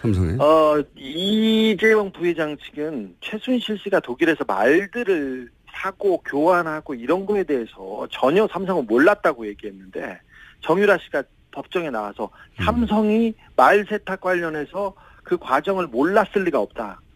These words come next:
Speaker 2: 다 알고 있었다. 이렇게 얘기했습니다. 그래서 굉장히 난처해졌습니다.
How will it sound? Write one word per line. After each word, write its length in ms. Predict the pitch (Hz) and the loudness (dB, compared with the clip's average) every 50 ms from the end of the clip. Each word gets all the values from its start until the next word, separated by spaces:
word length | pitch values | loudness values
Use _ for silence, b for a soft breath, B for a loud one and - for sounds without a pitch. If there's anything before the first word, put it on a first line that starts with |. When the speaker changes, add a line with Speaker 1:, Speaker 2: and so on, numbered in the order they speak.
| _ - | _ -6
Speaker 2:
다 140 | - - 147 | -4 -2 0
알고 220 | 160 165 175 156 156 | 0 0 0 -2 -4
있었다. 260 | 139 - 143 - 131 | -6 -6 -6 -6 -4
이렇게 360 | 117 123 - - - - 143 | -4 -2 -2 -4 -4 -4 -8
얘기했습니다. 500 | 117 104 - 101 - - 104 98 95 95 | -8 -6 -8 -12 -12 -12 -14 -14 -12 -10
그래서 280 | 90 - 143 143 - 120 | -4 0 0 0 0 -2
굉장히 460 | - - 127 143 165 160 143 139 131 B B B B B B - | -2 0 2 4 4 2 2 0 -4 B B B B B B 4
난처해졌습니다. 800 | 101 123 147 - - 160 135 110 101 - - 95 85 - - - | 4 4 4 2 0 -2 -2 -2 -4 -14 -14 -16 -16 -18 -20 -20